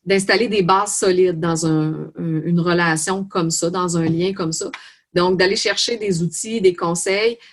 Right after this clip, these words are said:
ça peut permettre, là, dès le début d'un, d'une relation, que ce soit d'amitié, amour ou quoi que ce soit, même au niveau des collègues de travail, euh, de partir avec quelque chose qui est quand même solide, de se sentir outillé, d'éviter de, de, d'en venir peut-être envahi par les émotions,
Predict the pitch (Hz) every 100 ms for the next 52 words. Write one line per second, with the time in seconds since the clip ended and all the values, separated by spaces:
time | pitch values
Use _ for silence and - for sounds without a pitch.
0 | - - 185 240 220 180 190 226 208 190
1 | 175 220 202 185 165 196 208 185 160 165
2 | 165 175 175 190 165 165 - 202 226 -
3 | _ _ 170 175 180 185 175 180 170 -
4 | 220 196 180 214 170 180 175 - 165 -
5 | 208 214 208 196 180 180 170 180 175 -
6 | 175 185 165 156 165 151 170 226 240 -
7 | - - 165 160 160 170 170 170 220 208
8 | 175 175 156 196 180 170 220 - 190 175
9 | 175 185 - 170 175 175 170 170 175 165
10 | 214 196 190 - - 190 233 277 - 170
11 | 190 170 226 196 170 170 160 170 165 180
12 | 202 190 185 175 185 185 190 175 208 220
13 | 185 175 175 185 165 - 202 208 196